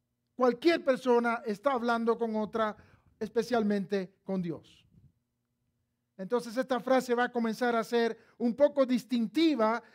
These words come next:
en la vida de Abraham, por ahora, Abraham más tarde. Miremos los dos sitios,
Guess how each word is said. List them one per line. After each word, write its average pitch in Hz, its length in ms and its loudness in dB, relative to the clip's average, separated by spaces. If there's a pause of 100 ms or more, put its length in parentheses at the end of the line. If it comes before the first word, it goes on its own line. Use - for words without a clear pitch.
(100)
en 240 200 2
la 220 120 2
vida 233 540 0 (260)
de 220 640 6 (440)
Abraham, 254 760 2
por 208 180 -4
ahora, 240 480 4 (260)
Abraham 220 920 0 (240)
más 214 340 -2
tarde. 151 440 -4 (2000)
Miremos 359 380 0
los 294 160 4
dos 330 220 4
sitios, 202 540 -2